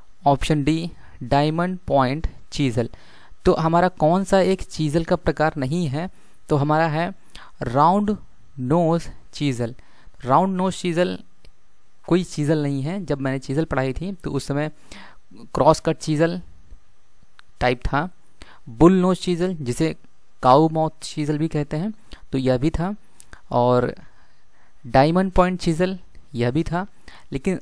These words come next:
राउंड नोज चीजल नहीं था। तो राउंड नोज चीजल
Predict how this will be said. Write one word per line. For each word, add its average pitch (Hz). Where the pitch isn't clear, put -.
राउंड 208
नोज 160
चीजल 156
नहीं 135
था। 113
तो 131
राउंड 170
नोज 185
चीजल 180